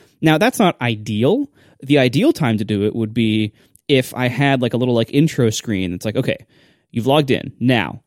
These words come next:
do you want notifications on? Yes or no?" And then if you hit yes, then ask, you know, similar to what you're saying. Like, that would be the ideal way to do it. I have not yet built one of those, like, intro screens yet, but I keep, like, e-, like, every,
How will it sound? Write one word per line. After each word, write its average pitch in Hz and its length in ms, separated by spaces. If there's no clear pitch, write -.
do 127 100
you 127 140
want 127 200
notifications 113 640
on? 247 340
Yes 127 260
or 180 60
no?" 139 320
And 117 140
then 117 120
if 120 200
you 117 100
hit 131 160
yes, 202 380
then 117 260
ask, 78 240
you 120 60
know, 92 60
similar 110 280
to 107 80
what 104 120
you're 104 100
saying. 65 320
Like, 123 260
that 165 240
would 170 80
be 151 60
the 135 160
ideal 123 320
way 107 100
to 85 80
do 82 180
it. - 60
I 127 120
have 135 180
not 185 220
yet 156 260
built 131 200
one 156 140
of 160 80
those, 160 480
like, 151 180
intro 160 300
screens 170 420
yet, 170 200
but 151 80
I 139 80
keep, - 400
like, 156 260
e-, - 60
like, 156 180
every, 202 480